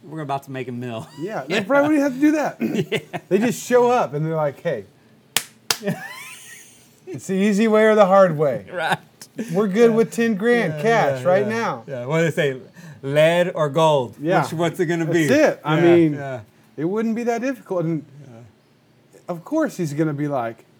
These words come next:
Speaker 2: for the safety of all of his people that he's got with him, you know,
Speaker 1: Mm-hmm.
Speaker 2: you just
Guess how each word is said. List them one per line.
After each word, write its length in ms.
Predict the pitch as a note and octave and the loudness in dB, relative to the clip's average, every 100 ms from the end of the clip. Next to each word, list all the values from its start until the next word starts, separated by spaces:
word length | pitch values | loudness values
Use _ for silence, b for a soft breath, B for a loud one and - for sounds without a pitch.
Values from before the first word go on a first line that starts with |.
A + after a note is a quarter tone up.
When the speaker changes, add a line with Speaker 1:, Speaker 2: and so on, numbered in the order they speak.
| _ _ _ - _ | _ _ _ -20 _
Speaker 2:
for 80 | - | -6
the 80 | D#3 | -6
safety 460 | - F#3 G3 G#3+ G3+ | -2 0 0 0 0
of 80 | |
all 280 | F3 F#3 G#3+ | 2 2 2
of 80 | G3+ | 0
his 140 | G#3+ | -4
people 380 | - B3+ G#3 F#3 | -2 -2 2 2
that 120 | F3 D#3 | 2 0
he's 220 | F#3+ E3+ | -2 0
got 220 | G#3+ G#3 | -2 0
with 200 | B3 C4 | -2 -4
him, 220 | G#3+ F#3+ | -4 -4
you 160 | F#3 G#3 | -4 -4
know, 300 | A3 F#3+ - | -4 -4 -4
Speaker 1:
Mm-hmm. 220 | C3 C#3 | -6 -6
Speaker 2:
you 80 | E3+ | -6
just 300 | C#3+ G3+ F3 | -4 -4 -6